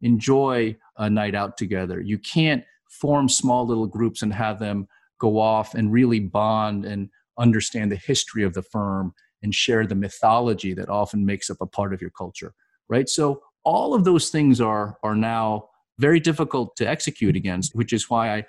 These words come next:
I made the comments earlier that this remote environment is probably over the long term damaging to corporate culture.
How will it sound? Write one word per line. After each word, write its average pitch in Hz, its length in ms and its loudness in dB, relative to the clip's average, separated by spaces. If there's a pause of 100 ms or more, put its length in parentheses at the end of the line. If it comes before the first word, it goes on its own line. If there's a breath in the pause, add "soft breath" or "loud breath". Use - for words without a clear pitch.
(240 loud breath)
I 110 60 2
made 113 180 6
the 101 80 -2
comments 120 460 0
earlier 123 400 2
that 101 220 -4 (340 soft breath)
this 113 200 2
remote 113 500 2
environment 110 760 2
is 101 200 -4
probably 113 520 -2
over 98 140 0
the 98 100 -4
long 104 280 2
term 95 440 -4
damaging 104 640 0
to 107 220 -4
corporate 107 340 -6
culture. 123 320 -6